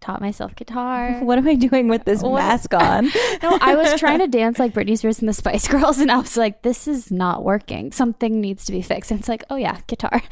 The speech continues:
Speaker 1: <laughs> in front of me." Um, so then in high school, I would be in bands and whatnot. And then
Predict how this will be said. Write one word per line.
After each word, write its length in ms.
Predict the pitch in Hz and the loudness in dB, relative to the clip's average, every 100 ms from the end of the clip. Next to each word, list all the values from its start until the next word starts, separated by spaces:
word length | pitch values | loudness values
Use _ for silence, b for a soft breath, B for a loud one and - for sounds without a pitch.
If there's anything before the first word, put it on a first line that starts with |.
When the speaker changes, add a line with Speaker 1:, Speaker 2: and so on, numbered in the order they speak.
| - | -14
Speaker 1:
<laughs> 160 | - | -6
in 120 | 277 | -4
front 220 | 240 214 175 | -2 -4 -6
of 120 | 180 | -8
me." 220 | 127 202 B B B B | -14 -14 B B B B
Um, 500 | 226 214 196 151 202 - b b b b | -2 0 0 -2 -8 -14 b b b b
so 240 | - - 247 | -12 -4 -2
then 560 | 233 233 233 226 226 233 | 0 2 2 0 -2 -4
in 80 | 233 | -6
high 240 | 214 233 285 | -6 -4 -4
school, 360 | - - 285 | -4 -4 0
I 120 | 269 | 2
would 100 | 240 | 0
be 120 | 185 175 | -2 -4
in 100 | 175 | -4
bands 600 | 247 247 254 247 247 254 | -4 -2 -2 -2 -4 -4
and 100 | 233 | -4
whatnot. 600 | 233 233 233 226 226 - | -4 -2 -2 -2 -2 -4
And 160 | 208 208 | -4 -2
then 380 | 202 190 190 | -2 -2 -2